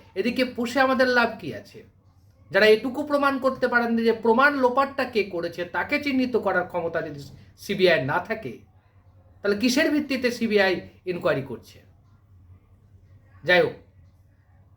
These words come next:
আমরা এই বিষয়টির দিকে ঘোরার আগে আরেকটা বিষয়ে, তিন নম্বর যে বিষয়টির দিকে নজর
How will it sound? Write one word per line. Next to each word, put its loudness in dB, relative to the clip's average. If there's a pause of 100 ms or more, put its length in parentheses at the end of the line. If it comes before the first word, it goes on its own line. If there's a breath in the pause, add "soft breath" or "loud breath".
আমরা 2
এই 4
বিষয়টির -2
দিকে -6 (440)
ঘোরার -6
আগে -12 (1400)
আরেকটা -2
বিষয়ে, -12 (760)
তিন 0
নম্বর -2
যে -4
বিষয়টির -6
দিকে -12
নজর -12